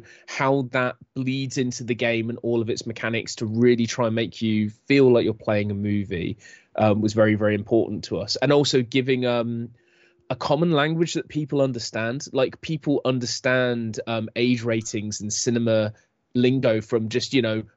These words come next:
rocking up to an Odeon and buying a cinema ticket. So when you apply that, so we do that with our adventures. We, we have, um, the shiver border classification, for example,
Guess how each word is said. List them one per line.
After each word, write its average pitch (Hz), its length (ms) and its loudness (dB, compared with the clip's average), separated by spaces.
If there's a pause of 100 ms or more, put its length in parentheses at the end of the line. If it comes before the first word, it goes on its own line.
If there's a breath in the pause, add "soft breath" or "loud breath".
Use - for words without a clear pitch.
rocking 123 400 0
up - 140 -6
to 123 100 -6
an 113 80 0
Odeon 113 400 2
and 110 100 -4
buying 107 280 -2
a - 20 -6
cinema 131 320 0
ticket. - 480 -8 (260 loud breath)
So - 120 -2
when 147 160 4
you 156 100 4
apply 175 400 4
that, 135 240 0
so 143 140 -2
we 165 120 0
do 156 180 0
that 131 100 2
with 131 160 -4
our 120 80 0
adventures. 123 480 -4
We, 135 120 -4
we 143 200 2
have, 143 180 -2
um, 131 160 -4
the 123 80 -8
shiver 135 260 -6
border 117 280 -6
classification, 113 720 -8
for 101 120 -10
example, 101 520 -8